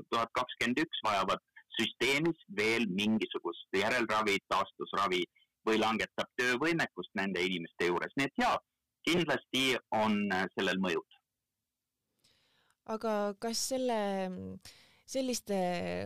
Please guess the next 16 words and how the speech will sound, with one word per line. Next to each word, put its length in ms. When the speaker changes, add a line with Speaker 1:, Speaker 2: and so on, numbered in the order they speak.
Speaker 2:
natukene 800
kurbade 540
uudiste 800
või 160
kurbade 480
sõnumite 480
lõppu 320
on 160
ka 80
midagi 320
positiivset 760
öelda, 280
et, 240
eh, 260
mida 380
positiivset 600